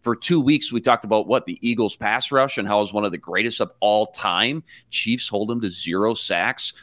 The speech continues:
Philly allows only two as well. But you look at the way they're built, like, you gotta hit on some of these guys later in the draft. Teams just don't have the luxury to use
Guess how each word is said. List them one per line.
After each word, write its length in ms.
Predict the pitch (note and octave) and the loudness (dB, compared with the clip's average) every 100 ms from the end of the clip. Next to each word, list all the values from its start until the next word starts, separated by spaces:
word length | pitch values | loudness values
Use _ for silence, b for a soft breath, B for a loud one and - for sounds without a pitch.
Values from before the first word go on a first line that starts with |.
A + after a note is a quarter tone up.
| B | B
Philly 340 | - A#2+ A#2+ C3 | 0 2 6 6
allows 420 | A#2 A2 A2 G#2+ | 6 6 4 0
only 280 | G#2+ A2 F#2+ | -2 -2 -2
two 240 | A2+ G#2+ | 0 0
as 160 | F#2+ F2+ | 0 2
well. 240 | F#2 B2 | 4 6
But 220 | A2 - B B | 4 2 B B
you 100 | G#2 | 0
look 200 | G#2 C#3+ | 2 2
at 80 | C#3 | 2
the 60 | G#2+ | 4
way 200 | A2 B2 | 4 4
they're 140 | G#2 | 0
built, 360 | F2 A#2+ C#3 F2+ | 0 2 2 2
like, 180 | F#2+ - | -2 -2
you 100 | G2 | -4
gotta 360 | A2 A#2+ E3 | 2 2 2
hit 260 | C#3 B2 C3+ | 0 0 0
on 160 | D3+ | -2
some 240 | D#3 D3 D3 | -2 -2 -2
of 80 | D3 | -2
these 180 | D#3+ | -2
guys 380 | - D3+ D#3+ - | 0 0 0 -8
later 540 | E2+ F#2 G#2+ B2+ C3+ A#2+ | -8 -2 0 2 2 0
in 140 | G#2+ | 0
the 100 | F#2 | -2
draft. 760 | - F#2 A#2 E2+ D#2+ - - - | -2 2 2 2 -4 -12 -20 -4
Teams 200 | - B3+ | 0 0
just 200 | - G#3+ | 0 0
don't 140 | G3 E3 | 2 2
have 120 | E3 | 2
the 80 | B2 | 2
luxury 380 | C3 F#3+ C#3 | 2 0 -2
to 60 | A#2 | -2
use 260 | A2 A2+ | 0 -2